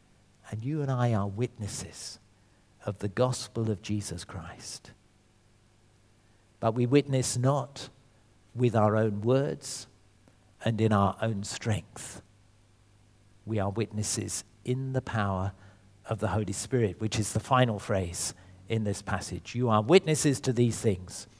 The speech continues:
I'm going to send you what my Father has promised, but stay in the city until you've been clothed with power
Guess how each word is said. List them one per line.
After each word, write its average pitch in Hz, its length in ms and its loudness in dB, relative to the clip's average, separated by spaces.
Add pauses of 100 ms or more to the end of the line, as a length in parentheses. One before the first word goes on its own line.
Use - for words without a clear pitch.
(400)
I'm 139 140 8
going 147 200 12
to 123 60 4
send 180 400 8
you 165 140 8
what 147 200 4
my 135 180 10
Father 160 440 6
has 147 200 6
promised, 113 440 2
but 131 160 10
stay 202 380 8
in 180 120 8
the 160 100 8
city - 360 0 (680)
until 117 400 6
you've 113 180 0
been 101 220 0
clothed 143 800 -2
with 123 240 -4
power 85 480 -6